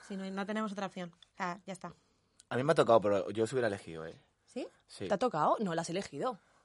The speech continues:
Speaker 2: Bueno.
Speaker 1: A ver, un
Speaker 3: Un
Speaker 1: poco a la
Speaker 3: poquito.
Speaker 1: fuerza ha sido.
Speaker 3: ¿Sí?
Speaker 1: Sí, hagámonos cargo de todo lo que viene antes. <laughs> A ver, todo bien, pero a lo mejor
Speaker 2: Pero sí que es cierto que somos co-, como místicos, ¿no? Fluimos.
Speaker 1: Claro, o sea, la,
Speaker 2: L-, la vida.
Speaker 1: em, yo doy gracias de que la vida me haya hecho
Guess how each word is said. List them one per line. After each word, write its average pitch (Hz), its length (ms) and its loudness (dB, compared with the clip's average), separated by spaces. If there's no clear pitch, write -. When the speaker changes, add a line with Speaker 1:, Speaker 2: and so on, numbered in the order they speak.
Speaker 2:
Bueno. 90 320 -8
Speaker 1:
A 196 100 -2
ver, 202 140 2
un 196 40 -2
Speaker 3:
Un 175 40 -8
Speaker 1:
poco 196 180 -4
a 226 40 2
la 220 60 4
Speaker 3:
poquito. 208 160 4
Speaker 1:
fuerza 208 220 -4
ha 208 40 -6
sido. 180 340 -10
Speaker 3:
¿Sí? 170 380 -6
Speaker 1:
Sí, 180 180 -8
hagámonos 165 340 -6
cargo 170 240 -8
de 165 80 -8
todo 170 120 -8
lo 170 60 -10
que 165 80 -10
viene 160 180 -10
antes. 170 340 -14
<laughs> 587 1120 -4
A 175 120 4
ver, 190 220 4
todo 202 220 10
bien, 202 280 10
pero 185 140 6
a 175 40 6
lo 185 100 2
mejor - 180 6
Speaker 2:
Pero 135 140 -2
sí 147 80 -4
que 160 60 -2
es 151 60 -2
cierto 160 200 2
que 127 100 0
somos 135 300 -2
co-, - 180 -6
como 110 200 -2
místicos, 104 480 -4
¿no? 120 220 -6
Fluimos. 113 560 2
Speaker 1:
Claro, 214 320 2
o 175 40 -6
sea, 175 380 -2
la, 214 140 -4
Speaker 2:
L-, 104 220 -8
la 113 120 8
vida. 98 380 0
Speaker 1:
em, 220 180 -6
yo 208 220 -4
doy 226 100 0
gracias 220 380 0
de 185 80 -6
que 190 60 -8
la 190 100 -4
vida 190 320 -4
me 190 180 -8
haya 185 220 -6
hecho 185 460 -8